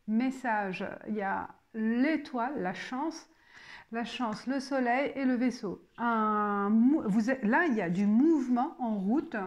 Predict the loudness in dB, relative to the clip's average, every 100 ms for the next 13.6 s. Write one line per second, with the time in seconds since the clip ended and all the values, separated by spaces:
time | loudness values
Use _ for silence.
0 | -10 -18 -20 -20 -8 0 2 2 0 -2
1 | 0 -2 -2 0 0 -2 -4 -8 -12 -16
2 | _ _ _ -6 -6 -6 -10 -8 -6 -6
3 | -4 0 2 2 0 -4 -6 -12 -8 -4
4 | -4 -4 -4 -4 -6 -10 -6 -2 0 0
5 | -2 -2 -4 -4 -4 -2 0 0 0 0
6 | 0 0 -2 -2 -2 -2 -2 -2 0 -4
7 | -8 -20 -20 -20 -20 -18 -10 -4 -2 0
8 | 0 -2 -2 -2 0 0 2 2 2 2
9 | 2 -2 -8 -12 -4 0 0 0 2 4
10 | 2 0 -2 -2 -4 -14 _ -18 -14 -2
11 | 0 0 -2 -8 -4 -2 -4 -2 0 2
12 | 2 2 0 -2 -4 -2 0 0 -2 -4
13 | -2 -2 -6 -4 -2